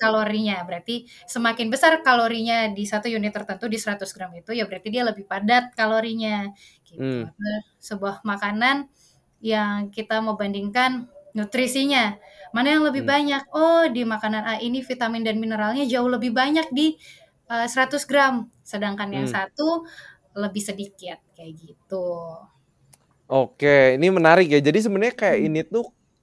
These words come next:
Speaker 2: kayak pengelompokan ya, me-, kayak mengkategorikan sebuah makanan itu
Speaker 1: Iya.
Speaker 2: masuk ke makanan padat kalori atau padat nutrisi gitu, dengan
Speaker 1: Iya.
Speaker 2: berat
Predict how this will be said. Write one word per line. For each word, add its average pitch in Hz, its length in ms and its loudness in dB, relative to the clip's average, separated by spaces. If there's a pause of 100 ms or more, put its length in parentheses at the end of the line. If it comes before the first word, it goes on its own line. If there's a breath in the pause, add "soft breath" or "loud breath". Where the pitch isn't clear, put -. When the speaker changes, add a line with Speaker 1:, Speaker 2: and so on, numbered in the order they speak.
(120)
Speaker 2:
kayak 151 400 2
pengelompokan 139 840 2 (100)
ya, 104 80 0 (320)
me-, 110 240 -6
kayak 139 160 8
mengkategorikan 131 960 2
sebuah 123 240 -2 (160)
makanan 117 320 0
itu 151 80 -6
Speaker 1:
Iya. 175 80 -2
Speaker 2:
masuk 147 320 2
ke 117 120 2 (920)
makanan 113 320 0
padat 113 320 4
kalori 107 320 4
atau 147 240 4
padat 117 240 4
nutrisi 139 560 0
gitu, 110 240 0
dengan 117 240 6
Speaker 1:
Iya. 165 160 -2
Speaker 2:
berat 139 260 6